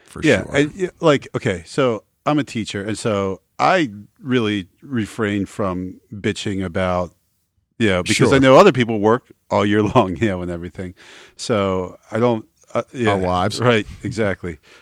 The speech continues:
Speaker 2: for example. Um, so I, I refrain from the, "Oh, I can't believe we gotta go another week." But that being said, the kids are keenly aware that this is, like, overtime,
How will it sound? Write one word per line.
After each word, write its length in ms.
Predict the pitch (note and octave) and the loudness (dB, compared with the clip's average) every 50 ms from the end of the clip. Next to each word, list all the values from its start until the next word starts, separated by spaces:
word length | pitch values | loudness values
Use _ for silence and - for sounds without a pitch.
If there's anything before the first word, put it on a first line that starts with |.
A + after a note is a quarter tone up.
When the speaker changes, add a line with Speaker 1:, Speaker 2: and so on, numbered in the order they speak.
| _ _ | _ _
Speaker 2:
for 180 | _ - A2 | _ -6 -4
example. 600 | G2+ F#2+ D#2+ F#2+ G2 F2+ F2 - - F2+ D#2+ - _ _ _ _ _ _ _ | -4 -4 -2 -2 -2 -2 -4 -6 -10 -14 -16 -16 _ _ _ _ _ _ _
Um, 360 | - G2 F#2 F2+ F2 E2+ E2+ - _ | -12 -10 -10 -8 -10 -12 -14 -16 _
so 260 | - - D#3 C#3+ F3 | -6 -2 -2 0 2
I, 140 | A#3 A#3+ A3 A3 F3 - | 2 0 0 -2 -4 -2
I 80 | F#3 | 0
refrain 580 | A3+ B3 B3 G#3+ - - - C3+ C3 C3+ C3 A#2+ | 0 2 0 0 -2 0 0 2 2 2 2 0
from 240 | - - A2+ G2+ G2 | -2 -4 -6 -6 -4
the, 220 | F#2+ F#2+ G2 - - | -4 -4 -6 -2 0
"Oh, 160 | C3+ C3 A#2+ | 2 2 2
I 100 | A2+ G#2+ | 2 0
can't 280 | - - A#2 G#2 F#2+ | -2 -4 -4 -4 -4
believe 260 | - G#2 G2 F#2+ F#2 F2 | -4 -4 -4 -4 -4 -6
we 60 | F2+ | -6
gotta 180 | F#2 F2+ E2+ | -8 -8 -10
go 140 | E2 E2+ E2 | -10 -12 -12
another 260 | E2 D#2+ E2 E2 D#2+ | -12 -12 -14 -14 -12
week." 320 | E2+ G#2 C3+ B2 - - _ - - _ _ _ _ _ _ - | -6 -4 -4 -4 -4 -6 _ -20 -20 _ _ _ _ _ _ 2
But 320 | D3 C#3+ B2+ G#2+ F#2+ - _ _ _ _ | 4 4 4 4 0 -6 _ _ _ _
that 260 | - A2 B2 B2 A#2+ - | -8 -4 -2 -2 -2 -2
being 220 | C3 A2+ G#2 F#2 | -2 -2 -2 -4
said, 580 | - - - C#3+ B2+ A2+ G2+ F#2 E2+ - - G2+ | -6 -4 -2 0 0 0 0 -2 -6 -8 -12 -12
the 60 | G2+ | -12
kids 540 | - - - - D#3 C#3 A2 G2+ F2+ - - - | -10 -8 -4 -2 -2 0 -2 -2 -6 -8 -14 -14
are 140 | - G2+ F#2+ - | -12 -12 -12 -12
keenly 600 | - - - C#3+ C#3 C3+ B2+ A2 G2 F#2+ F2+ F2+ | -14 -12 -6 -4 -2 -2 0 -2 -2 -2 -2 -2
aware 520 | F2+ F#2 F#2 F2+ F2+ F2+ F2+ F2 F2 F2 - _ _ _ _ _ _ _ - | -4 -4 -4 -4 -4 -4 -4 -4 -6 -8 -10 _ _ _ _ _ _ _ -6
that 240 | G#2+ G#2 G2+ F2 - | -6 -4 -4 -4 -4
this 180 | A#2+ G#2 - | -4 -4 -4
is, 160 | - G#2+ E2+ F#2 | -4 -6 -6 -4
like, 420 | G2+ G2 F#2+ F#2 F2+ - - - _ _ _ _ _ _ _ | -4 -2 -2 -2 -4 -6 -10 -18 _ _ _ _ _ _ _
overtime, 800 | - A2+ A2 G2+ F2+ F#2+ F2 - G#2 F#2 F2 E2+ E2+ E2 D#2+ D#2 | -2 0 0 0 0 -4 -6 -4 -4 -2 -2 -2 -4 -6 -10 -12